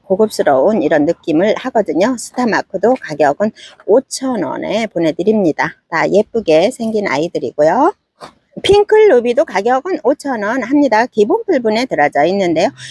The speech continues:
육두로 되어져 있네요. 어, 요 빨갛게 물들면 예쁘겠죠. 요것도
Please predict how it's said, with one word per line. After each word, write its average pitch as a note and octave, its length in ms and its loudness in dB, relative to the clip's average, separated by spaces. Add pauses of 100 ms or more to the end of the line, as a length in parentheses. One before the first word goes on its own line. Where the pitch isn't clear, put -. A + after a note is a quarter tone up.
(120)
육두로 A#3+ 760 2
되어져 D3 440 -2
있네요. A3+ 380 -4 (340)
어, G3 140 0 (160)
요 F3+ 160 4
빨갛게 E4+ 580 -2
물들면 F#3 680 0
예쁘겠죠. D#3 600 0
요것도 A#3+ 400 2